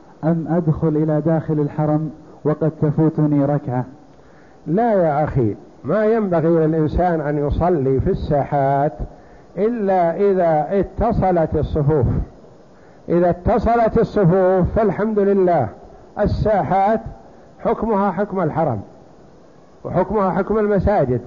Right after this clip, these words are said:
Speaker 2: لأنها اتصلت، لكن الصفوف حول الكعبة والمرء يصلي في الساحات بينه وبين الكعبة وبينه وبين الصفوف أكثر من مائة متر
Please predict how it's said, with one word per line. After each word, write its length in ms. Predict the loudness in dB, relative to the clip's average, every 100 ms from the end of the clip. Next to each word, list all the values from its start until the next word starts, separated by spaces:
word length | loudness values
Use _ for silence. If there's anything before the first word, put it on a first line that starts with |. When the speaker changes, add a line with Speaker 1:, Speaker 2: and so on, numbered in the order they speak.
| -4
Speaker 2:
لأنها 300 | -2 -2 -4
اتصلت، 520 | -2 -2 0 0 -2 -4 -14 -18 -20 -20 -12 -2
لكن 640 | 0 0 0 0 0 -2 -10 -20 -20 -4
الصفوف 580 | -4 0 2 4 4 2
حول 300 | 2 2 2
الكعبة 560 | 2 0 0 2 0 -2 -6 -20 -20 -6
والمرء 640 | 0 2 2 2 2 2 2
يصلي 480 | 2 0 2 2
في 80 | 2
الساحات 680 | 2 2 0 2 2 2 0 -2 0
بينه 380 | 2 0 0
وبين 680 | 0 2 2 2 2 2 0 -4 -12 -20 -20 -20 -20 -20 -20 -20 -8 -4
الكعبة 640 | -4 -2 0 2 2 2
وبينه 520 | 2 2 2 2 2
وبين 280 | 2 2 2
الصفوف 540 | 0 2 2 4 2 2 -2 -8 -6
أكثر 360 | -4 0 0 2
من 200 | 2 0
مائة 220 | 0 0
متر 360 | 0 2 2